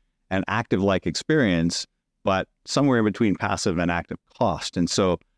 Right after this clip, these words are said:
uh, the lower the cost hurdle, the more returns you keep. And so another one of the reasons why I'm a, I'm a huge fan of these strategies, uh, 'cause these factors tend to persist over time. You tend to get better risk-adjusted returns,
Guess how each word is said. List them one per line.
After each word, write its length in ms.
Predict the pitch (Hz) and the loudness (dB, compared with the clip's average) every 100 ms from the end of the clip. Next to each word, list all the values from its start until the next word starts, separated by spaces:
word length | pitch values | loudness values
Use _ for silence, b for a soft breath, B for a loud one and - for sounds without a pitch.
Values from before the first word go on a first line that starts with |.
| _ - | _ -4
uh, 80 | 92 | 0
the 100 | 107 | 2
lower 180 | 113 | 2
the 80 | 98 | 2
cost 320 | 92 98 95 | 0 0 0
hurdle, 220 | - 92 87 | 0 0 2
the 80 | |
more 180 | 90 87 | 2 2
returns 400 | 82 - 95 80 | 0 0 -2 0
you 100 | 85 | -2
keep. 280 | - 110 82 | 0 0 0
And 120 | 80 73 | -4 -4
so 260 | 95 82 | 0 0
another 300 | 87 101 95 | 0 0 2
one 120 | 90 | 2
of 60 | 87 | 2
the 60 | 82 | 2
reasons 300 | 87 85 80 | 0 -2 -2
why 220 | 85 78 | -2 0
I'm 160 | 80 | 0
a, 40 | 80 | 0
I'm 200 | 82 82 | 0 0
a 60 | |
huge 220 | 80 101 - | 0 0 0
fan 260 | 95 92 | -2 0
of 80 | 85 | 0
these 180 | 80 78 | -2 -2
strategies, 680 | - 104 104 90 80 73 - _ _ _ | -2 0 0 0 0 -2 -6 _ _ _
uh, 160 | 82 80 | -4 -4
'cause 340 | 82 87 - - | 0 0 -2 -8
these 200 | - 98 | -2 -2
factors 360 | - 87 - 92 | 0 -4 -2 -4
tend 180 | - 85 | 0 0
to 60 | |
persist 420 | 80 95 117 - 90 | -2 -2 -2 0 0
over 160 | 82 | -2
time. 320 | 82 143 214 - | 0 2 2 2
You 140 | 95 | -2
tend 180 | 82 92 | 0 2
to 60 | 85 | 2
get 160 | 82 | 2
better 180 | 92 85 | 0 2
risk-adjusted 540 | 82 - 85 87 - 76 | 0 -2 -2 0 -2 -4
returns, 460 | 78 139 180 175 | -2 0 2 0